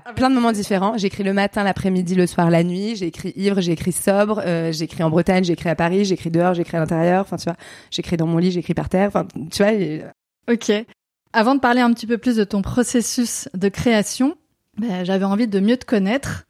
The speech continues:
Speaker 2: Mhm.
Speaker 1: pour essayer de savoir donc qui est derrière, bah, ces personnages qui dézinguent un peu tout. Et pour cela, j'ai fait appel à Nostra Daniel, qui est mon astrologue chéri.
Speaker 2: Ah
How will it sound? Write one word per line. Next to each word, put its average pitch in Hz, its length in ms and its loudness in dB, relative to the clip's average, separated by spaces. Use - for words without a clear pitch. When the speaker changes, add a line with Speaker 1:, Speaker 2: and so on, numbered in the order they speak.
Speaker 2:
Mhm. 175 220 -4
Speaker 1:
pour 226 160 2
essayer 240 320 2
de 247 40 -4
savoir 220 380 2
donc 196 240 -2
qui 269 300 0
est 220 80 2
derrière, 208 420 2
bah, 175 100 -2
ces 190 160 -4
personnages 190 760 0
qui - 160 -10
dézinguent 196 500 2
un 175 80 -2
peu 175 160 -6
tout. 294 300 -2
Et 185 120 -6
pour - 220 -10
cela, 202 260 0
j'ai 202 160 -2
fait 190 160 -6
appel 196 500 0
à 185 100 -4
Nostra 202 440 2
Daniel, 196 640 2
qui - 120 -6
est 185 40 0
mon 190 180 -2
astrologue 208 480 0
chéri. - 680 -2
Speaker 2:
Ah 202 200 4